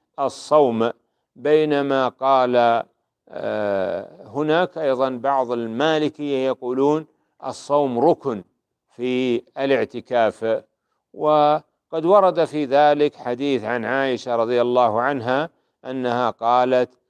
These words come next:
"لا اعتكاف إلا بصيام". وهذا،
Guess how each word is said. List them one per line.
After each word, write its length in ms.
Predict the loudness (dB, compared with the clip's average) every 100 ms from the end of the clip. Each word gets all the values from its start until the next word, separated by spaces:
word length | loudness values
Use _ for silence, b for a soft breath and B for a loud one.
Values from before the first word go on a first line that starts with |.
| _ -6
"لا 360 | 0 2 2
اعتكاف 640 | 0 -2 -8 -6 -4 -4 -4
إلا 760 | -4 -4 -4 -2 2 2 0 -6 _ _ _ _
بصيام". 1500 | -8 -4 0 0 -2 -4 -16 -6 2 4 4 0 0 -2 -4 _ _ _ _
وهذا، 800 | -4 2 4 4 2 2 2 -2